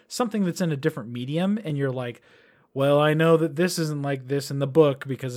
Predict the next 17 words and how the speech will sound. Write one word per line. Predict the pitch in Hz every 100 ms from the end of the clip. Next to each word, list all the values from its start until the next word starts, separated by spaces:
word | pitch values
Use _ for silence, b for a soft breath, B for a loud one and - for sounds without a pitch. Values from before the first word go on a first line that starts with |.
| 117
it's, | - 156
no, | 175
his | 165 180 170
character | - 233 247 170
is | -
pretty | - 233 269
consistent | - 170 151 226 220 160 117
throughout | 151 156 151
all | 156 156
the | 175
different | 175 165 127
mediums | 143 151 139 123
that | 123
he's | 127 113
in, | 127 123
which | 123 120 - b b b -
is | 160 139 131